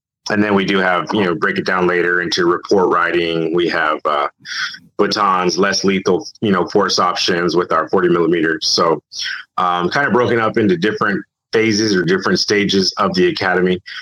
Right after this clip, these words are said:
But, uh, starting off with the academy, we, we initially start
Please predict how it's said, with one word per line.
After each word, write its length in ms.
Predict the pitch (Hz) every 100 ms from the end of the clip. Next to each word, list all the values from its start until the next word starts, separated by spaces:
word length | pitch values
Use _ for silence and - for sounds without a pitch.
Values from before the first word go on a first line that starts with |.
| - _ _
But, 360 | 87 85 82 -
uh, 240 | 82 80 80
starting 400 | - 135 117 104
off 280 | 101 95 -
with 180 | 98
the 120 | 95 85
academy, 640 | 78 87 82 82 80 85
we, 280 | 92 92 90
we 160 | 90 92
initially 420 | 101 104 185 175
start 420 | - 98 85 80